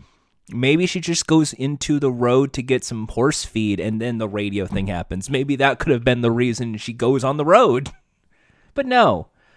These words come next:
Uh, as the radio goes on, "You Don't Own Me" by Leslie Gore plays while talking about heartbreak. Uh, she takes Hank's things and dumps it in the trash, then reconsiders, takes a photo of her, Hank, Donna, and Dick,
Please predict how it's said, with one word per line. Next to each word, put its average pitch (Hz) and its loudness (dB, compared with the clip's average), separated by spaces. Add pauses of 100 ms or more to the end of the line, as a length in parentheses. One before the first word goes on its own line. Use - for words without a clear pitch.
(380)
Uh, 147 2
as 240 0
the 180 0
radio 190 6
goes 143 4
on, 147 -2
"You 175 -4
Don't 233 4
Own 214 2
Me" 165 -2
by 131 0
Leslie 160 -2
Gore 165 0
plays 104 -4 (360)
while 131 -8
talking 175 -6
about 170 -2
heartbreak. 135 0 (920)
Uh, 135 2
she 156 -2
takes 175 -2
Hank's 170 -6
things 214 -6
and 131 -4
dumps 139 -2
it 139 -4
in 123 -4
the 110 -8
trash, 170 -6
then 165 -2
reconsiders, 131 0 (280)
takes - 2
a 139 4
photo 131 4
of 117 2
her, 151 6
Hank, 139 -4
Donna, 123 0
and 117 -8
Dick, 101 -6